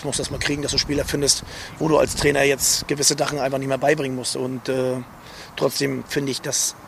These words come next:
das, was zu sehen ist, wenn wir mal die vierzehn Tage sehen, seitdem er bei uns ist,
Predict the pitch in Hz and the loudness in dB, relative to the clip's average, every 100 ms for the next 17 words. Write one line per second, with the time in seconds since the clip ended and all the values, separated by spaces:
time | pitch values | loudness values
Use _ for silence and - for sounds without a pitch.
0 | - - - - 151 165 143 143 135 143 | -20 -20 -6 2 4 4 2 2 0 0
1 | 135 135 131 131 131 123 - 147 - 135 | 0 -2 -2 -4 -6 -8 -2 0 0 2
2 | 147 147 139 143 135 139 131 131 160 175 | 2 4 2 0 -2 -2 -2 2 2 4
3 | 143 147 | 2 2